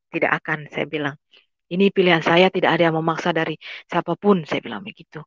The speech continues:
Oh, ya sudah, singkat cerita, eh, kita sudah se-, ya, sepakat, singkat cerita, hari berganti hari,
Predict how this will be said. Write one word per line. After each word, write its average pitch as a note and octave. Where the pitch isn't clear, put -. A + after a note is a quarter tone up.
Oh, C#3+
ya C#3+
sudah, A#3+
singkat F#3+
cerita, F3
eh, E3
kita -
sudah D#3
se-, -
ya, D#3+
sepakat, E3+
singkat E3+
cerita, E3
hari F#3+
berganti D#3+
hari, C4+